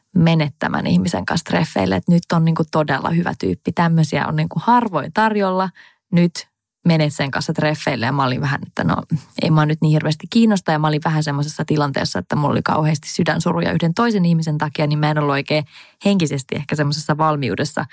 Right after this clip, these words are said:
että mä ois kiinnostanut tavata yhtään ketään. Niin sit kun mä menin sinne treffeille, niin mä menin tosi silleen takki auki, siis just, että en odottanut yhtään mitään, en, en ollut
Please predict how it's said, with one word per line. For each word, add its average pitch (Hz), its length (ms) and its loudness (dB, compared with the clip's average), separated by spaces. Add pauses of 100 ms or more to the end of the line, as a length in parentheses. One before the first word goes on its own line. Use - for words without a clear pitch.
(540)
että - 200 -2
mä 147 100 2
ois 151 160 0
kiinnostanut 151 600 0
tavata 139 300 -2 (200)
yhtään 139 340 -2
ketään. 220 460 2 (880)
Niin 202 60 6
sit - 200 -2
kun 277 100 2
mä 269 40 2
menin 330 220 0
sinne 220 160 0
treffeille, 185 760 0 (380)
niin 190 60 2
mä 196 80 6
menin 240 260 4
tosi 214 240 -2
silleen 165 360 0
takki 233 380 0
auki, 196 300 0
siis 185 280 -4
just, 190 280 -4
että 180 360 -2
en 196 180 0
odottanut 185 420 -2
yhtään 180 400 0
mitään, 170 420 0
en, 180 260 2 (560)
en 190 180 2
ollut 165 300 2